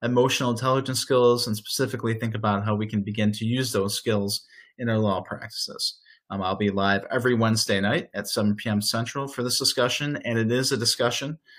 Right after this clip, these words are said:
Um, please liberally use the, the box that you see in front of you, uh, for, to make comments or, or, or ask questions. I don't sit here as an expert. Um, on the contrary, I, I look forward to learning from all of you.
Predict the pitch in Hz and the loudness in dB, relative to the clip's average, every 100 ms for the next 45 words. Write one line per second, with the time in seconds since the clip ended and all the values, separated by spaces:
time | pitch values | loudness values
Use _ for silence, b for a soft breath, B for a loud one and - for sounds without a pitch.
0 | B B - 107 101 98 104 - 127 131 | B B -8 -4 -2 -2 -2 0 2 2
1 | 131 127 120 113 120 135 - 101 92 101 | 4 6 6 4 2 0 0 0 0 0
2 | - 104 104 107 117 113 113 104 107 117 | 2 2 2 -4 -6 -4 -2 -2 0 0
3 | 113 117 113 113 117 - 101 104 - 95 | 0 2 2 0 -2 -4 -6 -6 -6 -4
4 | 82 - 104 98 - 117 117 117 113 - | -6 -6 -6 -4 0 2 2 0 -2 -6
5 | 87 90 113 110 - _ - 98 80 104 | -6 -8 -12 -16 -16 _ -8 -6 -4 0
6 | 104 - - 113 - 160 160 - B B | 0 0 0 0 -2 -4 -6 -8 B B
7 | B - 113 117 113 - 139 120 123 117 | B -2 0 0 -2 2 4 4 4 4
8 | 113 113 - 127 120 113 - - - 107 | 4 2 0 2 2 2 -4 -12 -6 -2
9 | 101 101 104 107 127 120 117 117 110 101 | -2 -2 -2 -2 0 0 2 2 2 0
10 | - 110 107 - 113 110 - 110 104 110 | -2 -4 -4 -2 -2 -2 -2 -2 0 2
11 | 110 110 104 95 98 117 160 175 | 2 2 0 0 0 0 -2 -4